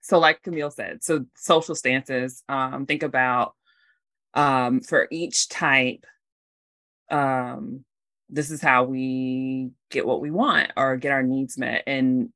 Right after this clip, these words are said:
um, the part that is kind of hard, um, is this motivational aims piece. Um, so you're gonna hear us talk about it throughout the episode,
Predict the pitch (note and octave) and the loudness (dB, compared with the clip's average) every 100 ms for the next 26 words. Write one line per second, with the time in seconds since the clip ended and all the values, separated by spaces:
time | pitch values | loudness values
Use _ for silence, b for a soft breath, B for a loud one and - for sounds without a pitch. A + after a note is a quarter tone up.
0 | _ _ _ - C#3+ C3 C3 B2+ F3 D#3 | _ _ _ -6 -2 0 2 0 2 2
1 | - C#3+ F3 - D#3 C#3 B2+ A#2+ A2 _ | 2 2 2 0 -4 0 -2 -4 -10 _
2 | _ _ _ _ _ _ _ _ _ _ | _ _ _ _ _ _ _ _ _ _
3 | _ _ _ G3+ E3+ B2+ A#2 A2+ A2+ A#2 | _ _ _ 6 6 6 2 -2 -2 -6
4 | C#3+ E3+ _ _ _ _ - C#3 C3 C3 | -8 -14 _ _ _ _ -2 2 2 2
5 | B2+ B2 B2+ - _ C#3+ B2 C#3 D3+ C#3+ | -2 -6 -8 -14 _ -10 -10 -6 0 0
6 | C#3 B2 B2 - C3+ B2 A#2 A#2 B2+ B2 | 0 -2 -2 -2 -2 -2 -2 -4 -4 -6
7 | - _ _ _ _ - - A#3 B3 A#3+ | -14 _ _ _ _ -8 0 4 4 0
8 | - - _ _ _ - C#3+ C#3 C3 B2+ | -4 -10 _ _ _ 0 4 4 4 2
9 | - D3+ D#3 C#3+ C#3 C#3+ C3 - C3+ B2+ | 0 0 2 0 0 0 0 -2 -2 -2
10 | C3+ A#2 A#2+ C3+ B2+ - - C3+ B2 A#2+ | -2 -4 -2 0 -2 -4 -8 -4 -4 -4
11 | A#2+ - - D3 C3+ A#2 C3 C#3 B2 B2 | -8 -12 -16 -8 -6 -6 -8 -10 -8 -8
12 | B2 A#2+ B2+ | -8 -10 -12